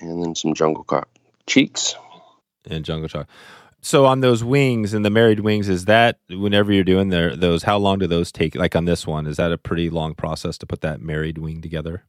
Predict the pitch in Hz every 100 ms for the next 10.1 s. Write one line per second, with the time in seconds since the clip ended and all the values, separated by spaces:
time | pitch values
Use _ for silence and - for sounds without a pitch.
0 | _ _ _ _ _ _ - 127 185 226
1 | 147 131 127 - 127 127 123 123 120 -
2 | - - - - 123 131 123 98 - -
3 | 110 _ 175 135 107 98 113 139 135 127
4 | 139 135 123 113 110 95 107 104 104 104
5 | 98 95 95 95 - 92 92 _ - 104
6 | 101 - - - _ _ _ _ - 90
7 | 120 117 113 139 - 180 - - 104 110
8 | 135 131 _ _ _ - - 98 - -
9 | 87 85 82 - 82 78 78 78 - 71